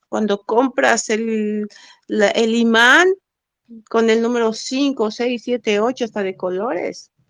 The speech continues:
Compras el número en metal para ponerlo afuera de tu casa. ¿Qué número de casa tienes? Los números son espirituales.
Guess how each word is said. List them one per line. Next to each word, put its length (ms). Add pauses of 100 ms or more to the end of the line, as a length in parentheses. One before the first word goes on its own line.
(1800)
Compras 540
el 200
número 600
en 180
metal 560
para 220
ponerlo 420
afuera 380
de 120
tu 140
casa. 580 (140)
¿Qué 140
número 340
de 100
casa 320
tienes? 840 (1700)
Los 320
números 680
son 200
espirituales. 1200